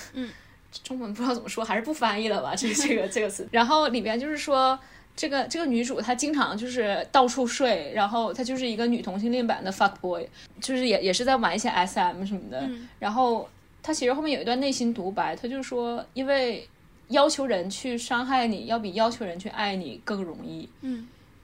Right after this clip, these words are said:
Speaker 2: 所以说，我觉得这和玛丽安的心态可能也是比较类似。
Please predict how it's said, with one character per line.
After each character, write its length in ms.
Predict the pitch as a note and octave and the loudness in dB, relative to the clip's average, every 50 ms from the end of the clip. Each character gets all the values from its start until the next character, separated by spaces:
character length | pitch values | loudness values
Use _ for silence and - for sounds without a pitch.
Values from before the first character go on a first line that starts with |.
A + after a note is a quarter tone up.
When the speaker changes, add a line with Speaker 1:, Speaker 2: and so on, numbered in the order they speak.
| - - - - - - - - - - - - - - - - - - - | -20 -20 -20 -20 -20 -20 -20 -20 -20 -20 -20 -20 -20 -20 -20 -20 -20 -20 -20
Speaker 2:
所 180 | - - - G3 | -16 -12 -10 -8
以 120 | G3 F#3+ | -8 -8
说， 240 | F#3 F#3 F#3 F3 F3 - - - - - - - - - - - - - - - - - - - - - - - - - - | -6 -6 -8 -8 -8 -10 -14 -20 -20 -20 -20 -20 -20 -20 -20 -20 -20 -20 -20 -20 -20 -20 -20 -20 -20 -20 -20 -20 -20 -20 -14
我 100 | - G3 | -10 -10
觉 160 | F#3+ G3 F#3 | -8 -6 -4
得 140 | F#3+ G3+ G#3 | -4 -4 -2
这 100 | G#3+ A#3 A#3 | -2 -4 -4
和 120 | A3+ G#3 | -4 -4
玛 180 | G#3+ G#3+ F3 E3 | -2 -2 -4 -4
丽 100 | E3 E3 | -4 -2
安 140 | F#3 G3 G3+ | -2 -2 -2
的 100 | G#3 G3 | -2 -4
心 220 | F#3+ - G3+ F#3+ F#3+ | -4 -4 -4 -6 -6
态 180 | F#3+ G3+ G3 | -6 -6 -6
可 140 | F#3+ F#3+ F#3 | -6 -6 -10
能 180 | D#3 E3 - E3+ | -12 -12 -12 -12
也 160 | E3+ - - | -12 -12 -12
是 400 | - - G3 F#3+ F3 E3+ - - - | -12 -10 -8 -6 -6 -8 -8 -10 -14
比 100 | - F3 | -16 -14
较 160 | D#3+ F3 E3+ E3+ | -12 -12 -10 -10
类 220 | F#3 F#3 E3+ F3 | -10 -10 -10 -10
似。 260 | F3 - - F3 E3 | -14 -14 -12 -12 -12